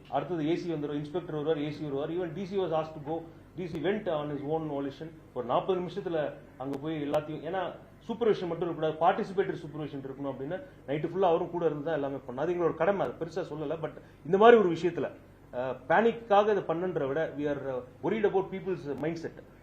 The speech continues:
இங்க ஒரு சேஃப்டி இல்லைன்ற ஒரு இதை நினைக்க கூடாது. அதனால தான் இது எல்லாருமே இதுல எடுத்து இப்ப கரெக்டான ஒரு உண்மையை கொண்டு சேர்க்கணும் அப்படின்னு.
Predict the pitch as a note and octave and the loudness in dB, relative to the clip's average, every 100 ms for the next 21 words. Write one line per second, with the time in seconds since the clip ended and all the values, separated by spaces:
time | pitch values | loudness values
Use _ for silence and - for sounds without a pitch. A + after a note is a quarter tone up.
0 | - - E3+ F3 E3 G3+ A#3+ A#3+ F#3 F3+ | -18 -6 0 2 4 6 6 4 0 0
1 | E3+ D3+ C#3 C3+ D#3 C#3+ C3 C3+ A2 G2+ | 2 2 2 0 0 0 -4 -6 -6 -8
2 | - - - - D#3 F3+ F#3+ G3+ D3+ D3 | -10 -18 -16 -4 2 4 4 2 2 6
3 | F3 F3+ F3+ D3 C3 D3+ E3+ E3+ D3+ C#3 | 6 4 -2 -2 -6 -6 -8 -6 -6 -4
4 | D3 D#3 F#3 F#3 E3+ C#3 C#3 E3+ D#3 C3 | -2 0 2 2 0 -4 -4 -4 -4 -6
5 | C3 B2+ A#2 A#2+ G2+ F#2+ - | -8 -8 -8 -10 -12 -14 -18